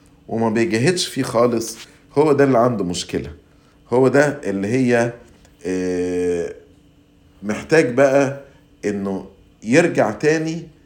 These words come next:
و-، ويراجع موضوع الأمانة، هل الموضوع ده في ذهني ولا لأ؟ هل أنا بجاهد في الست نقط اللي أنا قلتهم دولت ولا لأ؟ فتاني عشان أجاوب سؤال، سؤالك بسرعة كده أو ف-، بت-، بتركيز،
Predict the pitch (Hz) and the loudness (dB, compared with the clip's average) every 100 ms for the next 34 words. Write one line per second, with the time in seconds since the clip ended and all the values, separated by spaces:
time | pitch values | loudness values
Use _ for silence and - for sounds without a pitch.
0 | _ _ - 92 101 - 101 95 98 107 | _ _ -12 -8 -6 -6 -6 -6 -2 2
1 | 165 - 117 104 104 131 139 - 104 123 | 2 4 0 0 0 2 2 2 0 2
2 | 135 113 113 147 123 110 104 127 117 113 | 2 2 2 2 2 0 2 2 2 0
3 | 98 117 156 143 185 208 - _ _ - | -2 -4 -4 -2 -4 -6 -12 _ _ -4
4 | 95 101 104 - 71 - - - 135 139 | 0 2 0 -2 -12 -16 -12 -4 -2 0
5 | 160 147 135 131 175 175 127 - - - | 0 2 0 2 2 2 -2 -6 -14 -12
6 | 110 - 151 151 120 131 135 101 104 101 | -8 -4 -4 -4 -4 -2 -2 -4 -4 -2
7 | 117 175 185 - 123 107 113 117 95 73 | 0 -2 -4 -2 -2 0 -2 0 -2 -4
8 | 78 76 - - - - - - 135 - | -8 -8 -12 -20 -20 -20 -20 -2 0 2
9 | 180 160 151 - - 120 101 117 127 - | 0 0 -4 -6 -8 -6 -4 -2 -2 -2
10 | - 110 92 - 131 117 - - 127 123 | -6 -4 -4 -4 -4 -4 -6 -8 -4 -2
11 | 101 - - - 87 - _ _ _ _ | -2 -2 -6 -6 -10 -14 _ _ _ _
12 | - 92 - - 92 110 - - 151 175 | -16 -12 -10 -10 -8 -6 -6 -4 -4 -4
13 | - | -6